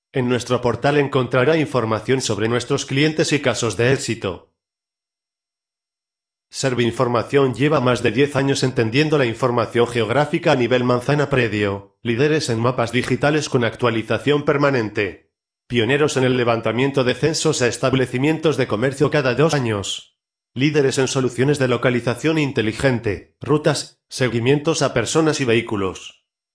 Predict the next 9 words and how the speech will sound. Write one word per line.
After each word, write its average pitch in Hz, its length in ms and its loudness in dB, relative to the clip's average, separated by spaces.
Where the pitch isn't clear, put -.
Tenemos 135 420 2
los 135 160 -2
más 123 220 -4
altos 147 320 0
niveles 120 400 0
de 147 80 2
georreferenciación 120 1000 0
del 147 120 4
mercado. 101 720 -2